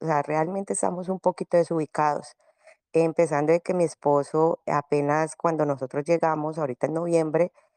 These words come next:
él, es-, él tuvo el apadronamiento con nosotros, o sea, él no aparece como si estuviera apadrinado desde la fecha que él llegó,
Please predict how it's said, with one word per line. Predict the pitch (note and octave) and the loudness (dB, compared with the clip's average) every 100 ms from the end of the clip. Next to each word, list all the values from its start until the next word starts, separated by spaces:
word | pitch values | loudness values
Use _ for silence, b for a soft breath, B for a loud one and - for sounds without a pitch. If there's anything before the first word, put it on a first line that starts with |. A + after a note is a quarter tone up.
| b _ | b _
él, | D#3 D#3+ D3+ D3 D3 - | 0 4 4 2 -4 -8
es-, | - - - | -10 -6 2
él | D#3+ D#3 - | 2 2 -4
tuvo | D#3 D#3+ | 0 2
el | |
apadronamiento | D#3+ - D#3+ D#3 D#3+ E3+ D#3+ D#3 E3 | 2 0 0 2 2 2 0 -2 -2
con | E3+ | -2
nosotros, | F3 F#3 - C#3 | 0 0 -2 -6
o | C3 | -6
sea, | C#3 | -6
él | C#3 | -2
no | D3 | -2
aparece | D3 D#3+ E3+ C#3 | -2 -2 -2 -4
como | C3 E3+ D#3+ | -6 -4 -2
si | D3+ | -4
estuviera | - C3+ C3 | -4 -2 -2
apadrinado | - D#3+ D#3 D3 C#3 | 0 -2 0 -4 -4
desde | C#3+ D#3 | -2 -2
la | D3+ | -2
fecha | - B2+ C#3 | -4 -4 -4
que | - | -2
él | C#3+ | -2
llegó, | C#3 C3 F#3+ | -2 0 -2